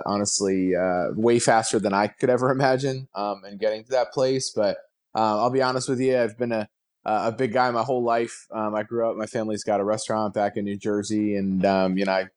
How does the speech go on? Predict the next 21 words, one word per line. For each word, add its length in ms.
got 240
started 360
in 100
that 180
very 240
early. 500
And, 320
um, 320
you 120
know, 80
I 140
was 160
Italian, 500
half 180
Italian, 440
half, 260
uh, 300
Arabic 400
family, 340
so 220
just 320